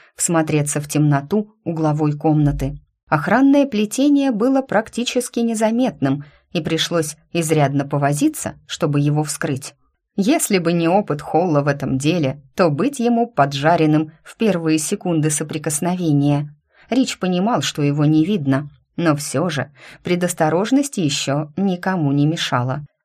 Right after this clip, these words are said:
Приоткрытая створка двери заставляла двигаться бесшумно. Маг сделал шаг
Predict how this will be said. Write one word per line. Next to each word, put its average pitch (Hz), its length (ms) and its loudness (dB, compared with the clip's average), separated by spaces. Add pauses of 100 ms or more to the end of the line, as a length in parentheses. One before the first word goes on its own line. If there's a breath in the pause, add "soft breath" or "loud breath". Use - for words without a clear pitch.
(120)
Приоткрытая 151 640 2
створка 151 440 -2
двери 233 440 0 (200)
заставляла 170 720 0
двигаться 151 500 -2
бесшумно. 147 800 -2 (280 loud breath)
Маг 160 220 2
сделал 147 400 2
шаг 262 420 -4